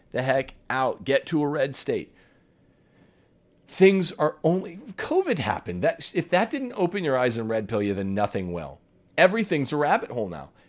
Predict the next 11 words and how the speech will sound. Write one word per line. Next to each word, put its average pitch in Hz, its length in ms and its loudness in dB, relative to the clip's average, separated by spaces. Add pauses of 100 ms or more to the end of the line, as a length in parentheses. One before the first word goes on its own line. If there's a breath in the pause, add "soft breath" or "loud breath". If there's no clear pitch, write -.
(140 soft breath)
Get 147 280 4
to 196 140 0
a 175 80 4
red 175 300 2
state. 101 480 -4
It's 135 180 -2
a 147 80 2
different 143 640 0
way 143 260 2
of 95 200 0
life. 107 600 -6